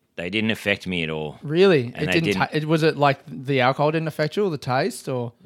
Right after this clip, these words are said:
Speaker 1: Both.
Speaker 2: Both.
Speaker 1: Yeah, yeah. It
Speaker 2: Nothing.
Speaker 1: just tasted like this fizzy, flavorless thing.
Speaker 2: Wow.
Speaker 1: Yeah, yeah, yeah. And, uh,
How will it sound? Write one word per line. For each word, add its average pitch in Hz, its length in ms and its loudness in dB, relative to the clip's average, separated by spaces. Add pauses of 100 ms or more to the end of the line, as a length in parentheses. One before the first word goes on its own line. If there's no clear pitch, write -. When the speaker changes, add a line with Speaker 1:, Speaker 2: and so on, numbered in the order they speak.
Speaker 1:
Both. 104 420 4 (120)
Speaker 2:
Both. 123 240 2
Speaker 1:
Yeah, 110 360 8
yeah. 107 220 8
It - 80 2
Speaker 2:
Nothing. 110 140 -2
Speaker 1:
just 117 140 -2
tasted 104 340 0
like 92 160 -4
this 90 160 -8
fizzy, 90 480 -6
flavorless 85 600 -8
thing. 92 360 -8
Speaker 2:
Wow. 156 800 -2
Speaker 1:
Yeah, 95 380 2
yeah, 90 280 0 (120)
yeah. 87 220 0 (140)
And, 87 380 -4
uh, 80 560 -2